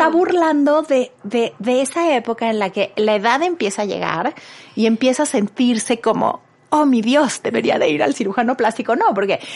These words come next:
Speaker 2: en realidad Remedios no, no envejeció, ¿no? O sea, n-, muere, muere
Speaker 1: Sí,
Speaker 2: muy
Speaker 1: muy chica,
Speaker 2: joven,
Speaker 1: antes
Speaker 2: muy
Speaker 1: de los sesenta.
Speaker 2: Exacto. Entonces, eh, eh, creo que algo que a mí me gustaría agregar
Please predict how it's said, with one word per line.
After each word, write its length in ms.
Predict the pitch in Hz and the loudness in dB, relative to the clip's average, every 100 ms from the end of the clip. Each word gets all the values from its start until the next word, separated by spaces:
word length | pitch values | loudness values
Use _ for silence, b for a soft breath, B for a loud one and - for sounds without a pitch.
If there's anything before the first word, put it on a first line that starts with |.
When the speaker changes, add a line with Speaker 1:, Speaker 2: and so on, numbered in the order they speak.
| B | B
Speaker 2:
en 140 | 226 226 | -2 2
realidad 400 | 226 233 254 330 | 2 2 2 2
Remedios 580 | 359 311 254 247 254 247 | 2 2 2 2 2 0
no, 440 | 220 220 214 220 B B B _ | 0 0 0 -2 B B B _
no 340 | 214 226 285 320 | -2 2 2 2
envejeció, 680 | 208 160 135 131 - - 170 | 0 -2 -6 -10 -10 -12 -8
¿no? 220 | 190 254 | -4 -4
O 40 | |
sea, 160 | 240 202 | -2 -2
n-, 220 | 196 190 - - - | -2 -4 -10 -16 -4
muere, 560 | 208 220 247 285 294 220 | 0 2 4 4 4 2
muere 440 | 196 208 226 240 | 0 0 2 2
Speaker 1:
Sí, 40 | 233 | 2
Speaker 2:
muy 260 | 226 262 | 2 2
Speaker 1:
muy 140 | 311 285 | 2 0
chica, 80 | - | -2
Speaker 2:
joven, 340 | 202 185 156 - | 0 0 0 -6
Speaker 1:
antes 280 | 208 240 262 | -4 0 0
Speaker 2:
muy 120 | 262 | 0
Speaker 1:
de 60 | |
los 100 | 254 - | -2 -6
sesenta. 500 | 185 233 233 - - 220 | -14 -12 -12 -14 -12 -8
Speaker 2:
Exacto. 380 | 208 277 - - _ _ _ _ _ _ - | -6 -6 -8 -16 _ _ _ _ _ _ -10
Entonces, 400 | 214 220 233 226 B B B | -4 -2 0 -2 B B B
eh, 540 | 214 208 214 208 208 - | -2 2 2 0 -2 -4
eh, 140 | 214 - - | -6 -6 -6
creo 240 | 233 294 311 | 0 2 4
que 220 | 381 381 - | 2 2 0
algo 460 | 262 254 262 254 - _ _ | 0 0 0 -2 -4 _ _
que 80 | 214 | 0
a 60 | 202 | 2
mí 140 | 226 | 2
me 140 | 233 240 | 2 0
gustaría 520 | 226 196 185 190 196 | -2 -4 -4 -2 -2
agregar 680 | 202 208 190 175 220 330 | -2 -4 -2 -2 0 -4